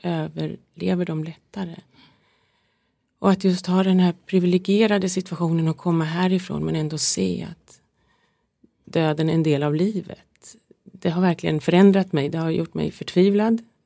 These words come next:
Det har förändrat mig. Och jag jobbar på att det också ska förädla mig som människa. Att jag ska vara mer innerlig, ödmjuk och också faktiskt tacksam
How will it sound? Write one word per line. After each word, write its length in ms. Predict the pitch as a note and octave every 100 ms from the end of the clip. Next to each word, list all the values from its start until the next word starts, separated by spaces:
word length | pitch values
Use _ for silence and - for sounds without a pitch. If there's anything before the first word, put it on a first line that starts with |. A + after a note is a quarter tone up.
| _ _ _ _ _ _ _
Det 80 | -
har 60 | D#3+
förändrat 460 | E3+ E3 F3 F#3
mig. 240 | G3 G3+ G3+ _ _ _ _ _ _ _ _ _
Och 160 | _ F#3+
jag 100 | F3+
jobbar 340 | G3 F3 -
på 140 | - D#3+
att 120 | -
det 80 | E3+
också 200 | - D#3
ska 160 | -
förädla 540 | - - G3 C4+ G3+ D3
mig 180 | C#3+
som 180 | - E3
människa. 440 | E3 D#3 F#3 A#3 -
Att 140 | -
jag 100 | F3
ska 140 | -
vara 180 | F3 G3
mer 320 | G#3 D#3 D#3 - _ _ _ _ _ _ _ _ _ _ _
innerlig, 800 | - A3+ F3 D3+ D#3 D#3 - F3 - - - - - _ _
ödmjuk 840 | G#3 A3 F3 D3+ D#3 E3 F#3 - - _
och 180 | G#3 G3+
också 260 | E3+ - -
faktiskt 400 | A3+ - - -
tacksam 800 | - A#3 - - - B3 G3+ -